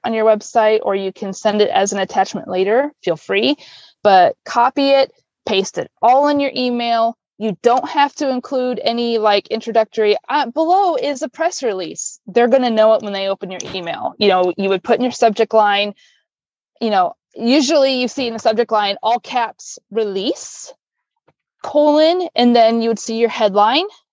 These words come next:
That would be in the subject of your email. And then inside the body of your email, you would paste it. And if, I mean, if you have a signature to your email, that's great. Just make sure it's at the bottom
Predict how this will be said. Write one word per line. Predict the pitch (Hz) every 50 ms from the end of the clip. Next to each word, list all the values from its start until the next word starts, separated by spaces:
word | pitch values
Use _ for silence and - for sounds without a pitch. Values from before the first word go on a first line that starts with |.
| _ -
That | - 220 208
would | 254 233 220
be | 262 254
in | 254
the | 254
subject | 254 - 262 220 - 240 220 -
of | 233 208
your | 208 208 - -
email. | 214 208 208 202 208 214 240 277 - _ _ _ _ _ _ _ _ - -
And | - 240 233 233 226
then | 226 220 214 208 214 208 208 208 208 _ _ _ _ _ _ _ _ _ _ _ _ _
inside | - 233 240 240 - - 269 233 226 240 214
the | 233 233 214
body | 214 220 214 220 233 254 262 262
of | - 247 247 220
your | 262 254 -
email, | - 240 240 233 240 240 254 277
you | 285 269 240
would | 226 214 208 -
paste | - 240 208 214 220 - - -
it. | 294 349 392 - _ _
And | - 233 240
if, | 240 208 _ _ -
I | 226 240
mean, | 247 240
if | 226 226 214
you | 233 240
have | 220 - 262 269 262
a | 262
signature | 254 - 277 254 226 269 262 - - 277
to | 240 - -
your | 247 -
email, | - 233 233 240 240 240
that's | 226 214 208 -
great. | - - 196 190 208 226 -
Just | - 220 - -
make | 208 196 -
sure | - 220 202
it's | 202 202 -
at | 196 196
the | - 190
bottom | 175 185 180 190 202 220 247 262 247